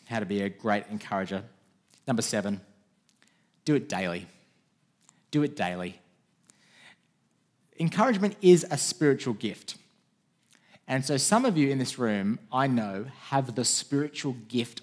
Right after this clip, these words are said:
of encouragement. You're really good at it. It just comes naturally to you.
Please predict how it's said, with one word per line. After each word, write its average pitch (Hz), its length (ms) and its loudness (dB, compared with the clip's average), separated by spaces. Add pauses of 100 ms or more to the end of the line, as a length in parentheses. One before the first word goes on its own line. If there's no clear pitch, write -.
of 107 140 -10
encouragement. 92 600 -12 (680)
You're 156 160 4
really 156 300 6
good 143 180 2
at 104 100 -6
it. 85 100 -14 (680)
It 139 100 0
just 196 180 4
comes 175 260 6
naturally 160 440 4
to 120 60 0
you. 113 280 2